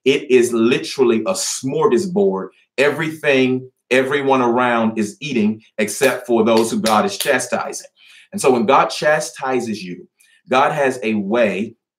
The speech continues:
of doing it to make sure that he gets your attention. <laughs> He's gonna make sure that even though you may not even necessarily wanna do his will, then when I say do his will,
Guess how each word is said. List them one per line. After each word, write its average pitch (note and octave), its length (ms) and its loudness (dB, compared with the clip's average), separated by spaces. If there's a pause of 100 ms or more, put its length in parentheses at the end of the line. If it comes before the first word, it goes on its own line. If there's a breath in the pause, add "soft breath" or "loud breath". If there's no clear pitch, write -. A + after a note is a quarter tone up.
(540)
of F#2+ 120 -12
doing C3+ 280 4
it A2 140 -4
to G#2 60 -2
make A#2+ 180 2
sure B2 220 0
that A2+ 100 0
he G#2+ 100 -2
gets F#2+ 280 0
your C3 120 4
attention. G#2 760 -4
<laughs> - 40 -16 (400 soft breath)
He's G#2+ 100 -4
gonna A2+ 200 2
make B2+ 200 2
sure A#2 360 0
that G#2 340 0 (240 loud breath)
even C3 300 2
though B2 380 2 (100)
you C3 140 0
may B2+ 120 2
not A#2+ 200 0
even A#2 200 -2
necessarily A2+ 580 -2
wanna G#2+ 280 -2
do C3+ 240 -2
his C#3 220 2
will, A2+ 560 0 (320)
then G2+ 120 -4
when G2+ 100 0
I B2 100 0
say C3+ 220 2
do B2 200 0
his B2 180 2
will, G#2+ 520 -2